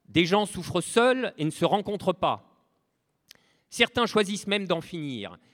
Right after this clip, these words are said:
et qui appartiennent désormais à des classes sociales qu'on n'aurait jamais imaginées. À un moment, il faudra mettre en ordre le vocabulaire.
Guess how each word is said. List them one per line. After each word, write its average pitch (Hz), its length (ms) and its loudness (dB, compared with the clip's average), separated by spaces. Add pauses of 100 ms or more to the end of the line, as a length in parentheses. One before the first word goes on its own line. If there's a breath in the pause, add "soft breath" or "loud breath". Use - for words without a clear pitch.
et 139 80 -8
qui 180 100 -4
appartiennent 185 460 -2
désormais 180 540 0
à 147 40 -2
des 143 140 -4
classes 175 340 -6
sociales 214 520 -2
qu'on - 120 -10
n'aurait 143 240 0
jamais 220 320 0
imaginées. 151 540 -8 (2000)
À 165 60 4
un 226 100 6
moment, 254 280 6
il 240 100 0
faudra 202 320 2
mettre 220 280 0
en 196 140 0
ordre 175 300 2
le 165 40 2
vocabulaire. 139 680 -4